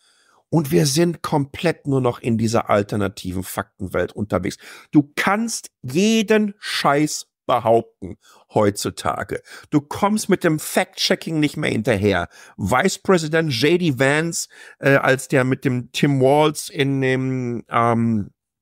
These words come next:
in der Debatte war, äh, der sagte ja dann tatsächlich, den, ich glaub, A B C war das, "Hey, Moment mal, Moment mal, Moment mal, wir haben uns doch vorher darauf geeinigt, dass es kein Fact-Checking gibt." In dieser Welt sind wir unterwegs.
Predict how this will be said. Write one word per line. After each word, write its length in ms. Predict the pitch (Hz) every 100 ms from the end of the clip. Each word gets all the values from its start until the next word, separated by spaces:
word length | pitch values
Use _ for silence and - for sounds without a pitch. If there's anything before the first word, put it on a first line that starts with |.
| _ _ -
in 80 | 131
der 100 | 131
Debatte 540 | 117 101 151 - 117
war, 320 | 123 123 120 _ - - _
äh, 160 | - 139 139 135
der 240 | 156 139 147
sagte 340 | 143 165 -
ja 120 | 185
dann 220 | 170 156
tatsächlich, 580 | 151 160 - 165 175 180
den, 180 | - 143
ich 80 | 139
glaub, 180 | 139 -
A 100 | 139
B 120 | 135
C 360 | - - 175
war 160 | 127 101
das, 260 | 113 139 - - -
"Hey, 120 | 202
Moment 380 | 202 190 185 220
mal, 60 | 156
Moment 340 | 151 156 185
mal, 80 | 156
Moment 320 | 147 160 196
mal, 140 | 135 120
wir 100 | 123
haben 160 | 175
uns 120 | 180
doch 120 | - 151
vorher 220 | 196 185
darauf 320 | 160 165 160
geeinigt, 320 | - 180 180
dass 80 | 156
es 60 | -
kein 180 | 139
Fact-Checking 560 | 139 226 220 - - 120
gibt." 320 | - - - _ _ _ _ _ _ - - -
In 200 | 175 165
dieser 380 | 202 202 196 165
Welt 240 | 175 170
sind 180 | 165 147
wir 140 | 156
unterwegs. 640 | 135 131 143 107 101 85